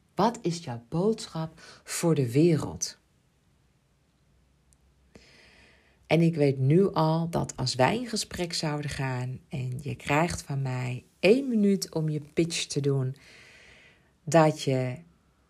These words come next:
me een verhaal gaat vertellen alsof je een stukje tekst voorleest uit je eigen website.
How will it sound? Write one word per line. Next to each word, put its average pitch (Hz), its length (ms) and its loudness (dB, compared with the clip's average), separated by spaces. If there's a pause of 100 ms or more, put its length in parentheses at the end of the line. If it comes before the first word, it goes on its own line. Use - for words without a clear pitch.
(100)
me 143 160 0
een 135 120 -4
verhaal 160 560 -2
gaat 202 320 -2
vertellen 143 840 4 (1120)
alsof 143 480 0
je 131 300 2 (1900)
een 180 80 2
stukje 180 400 2
tekst - 360 0
voorleest 156 520 2
uit 131 180 -6
je 131 80 -8
eigen 127 320 -8
website. - 640 -8